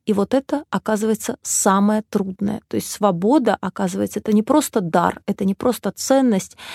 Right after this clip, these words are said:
это огромный камень, который мы должны сдвинуть и сделать свой выбор в каком-то важном направлении, потому что от нашего выбора зависит дальнейший наш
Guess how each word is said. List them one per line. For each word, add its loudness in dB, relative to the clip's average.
это 2
огромный 2
камень, 4
который 6
мы 4
должны 2
сдвинуть 0
и 2
сделать 4
свой 2
выбор 2
в -20
каком-то 4
важном 4
направлении, 4
потому 2
что -2
от 2
нашего 4
выбора 4
зависит 2
дальнейший 2
наш 2